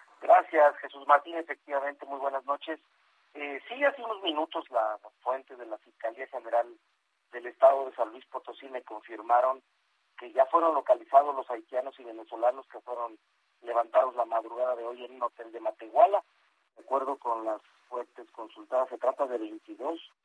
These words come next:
personas de estas nacionalidades,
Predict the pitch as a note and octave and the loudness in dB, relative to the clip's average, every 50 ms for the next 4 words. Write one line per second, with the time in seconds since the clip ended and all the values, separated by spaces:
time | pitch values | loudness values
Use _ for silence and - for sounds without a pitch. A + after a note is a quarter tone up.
0 | _ _ _ _ - A#2 G#2+ G2+ - - C3+ D3+ F3 F4+ - - _ _ _ _ | _ _ _ _ -12 -12 -12 -12 -10 -6 -4 -4 -4 -4 -8 -12 _ _ _ _
1 | _ _ _ _ _ _ B2+ B2 - - - B2 A#2 A#2 A2 - - B2 A2 A2 | _ _ _ _ _ _ -14 -12 -6 -4 -4 -2 0 0 -2 -2 -4 -6 -2 -2
2 | A2 G#2+ A2+ A2+ B2+ C#3 D3+ F3 F4+ | -2 0 2 4 6 6 4 2 -4